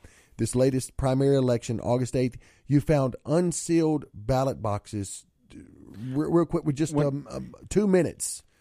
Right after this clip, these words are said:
Speaker 1: What does that say? Um, um, lay that out for us. This
Speaker 2: Well,
Speaker 1: is
Speaker 2: it could be incompetence, it could be laziness, it could be corruption. Um,
Speaker 1: But an unsealed
Speaker 2: the
Speaker 1: ballot box is everything we think it is.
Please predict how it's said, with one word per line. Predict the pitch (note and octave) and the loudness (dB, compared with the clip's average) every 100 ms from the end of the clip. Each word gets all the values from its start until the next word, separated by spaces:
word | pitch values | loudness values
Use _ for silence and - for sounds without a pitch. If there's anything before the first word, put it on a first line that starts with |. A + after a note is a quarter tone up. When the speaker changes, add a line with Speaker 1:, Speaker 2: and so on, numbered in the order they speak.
| _ _ _ _ | _ _ _ _
Speaker 1:
What | A#2 D3 E3 | -12 0 4
does | E3 C#3+ | 4 2
that | D3 - | 0 -2
say? | - D#3 A#2+ G#2 | -2 2 2 0
Um, | D#2+ E2+ - - - _ _ | -2 -6 -10 -20 -20 _ _
um, | A#2 A2+ - _ _ _ _ | -8 -8 -10 _ _ _ _
lay | - C#3+ D3+ | -2 2 2
that | C#3 | 2
out | A#2 F2+ | -2 -4
for | - E2 G#1+ | -6 -8 -10
us. | - - - | -14 -20 -16
This | A#2+ | -2
Speaker 2:
Well, | C#3 D#3+ | 2 2
Speaker 1:
is | D#3 - - | 0 -6 -4
Speaker 2:
it | D3+ | -2
could | - C3+ | -2 2
be | C#3 C3+ | 2 4
incompetence, | B2 A2+ C#3 C#3+ - C3+ C3+ - | 0 -2 -2 -2 -4 -4 -6 -8
it | B2 A#2 | -10 -8
could | A#2 G#2+ | -10 -8
be | G#2+ | -6
laziness, | G#2+ A#2+ C3 C3 B2 B2 A2+ - _ _ | -2 0 0 -2 -2 -2 -6 -14 _ _
it | B2 A2+ | -6 -4
could | A2+ | -6
be | A2+ | -6
corruption. | G2+ A2+ A#2 A2+ - - G#2 - _ _ _ _ _ _ _ - | -8 -6 -6 -6 -12 -18 -18 -20 _ _ _ _ _ _ _ -4
Um, | C3 B2 A#2 - | -2 -2 -4 -2
Speaker 1:
But | E3+ | 0
an | D#3+ C#3+ | 2 4
unsealed | E3+ F3 D#3+ F3 E3 B2+ | 2 0 2 4 4 2
Speaker 2:
the | |
Speaker 1:
ballot | D3 D3 C#3 A#2+ | 2 2 2 0
box | C3+ B2+ - | 0 0 -4
is | - D3 D3 | -2 0 2
everything | C#3 C3+ C3+ D3 B2 | 0 0 0 -2 0
we | B2 | -2
think | - D#3 D3+ | -2 -2 -2
it | A#2+ | -2
is. | G#2 G#2 F#2 - - | -2 -2 -4 -8 -16